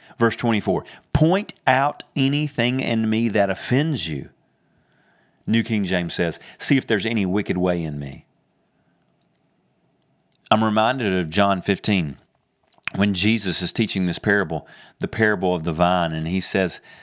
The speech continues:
"I am the vine, you are the branches, and my Father is the husbandman,"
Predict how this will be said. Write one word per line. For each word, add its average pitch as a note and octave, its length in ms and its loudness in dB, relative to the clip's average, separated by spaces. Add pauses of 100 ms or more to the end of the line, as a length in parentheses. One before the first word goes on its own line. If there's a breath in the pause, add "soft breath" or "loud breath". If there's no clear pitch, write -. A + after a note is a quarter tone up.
(540 loud breath)
"I G#2 240 4
am A2 280 -2
the G#2+ 120 0
vine, D#2+ 540 0 (120)
you G2+ 400 0
are G2 140 4
the F2 80 -4
branches, E2 600 -2
and G2 220 -4
my F2 120 2
Father G#2+ 600 0
is E2 200 -6
the E2+ 80 -2
husbandman," D2 680 -2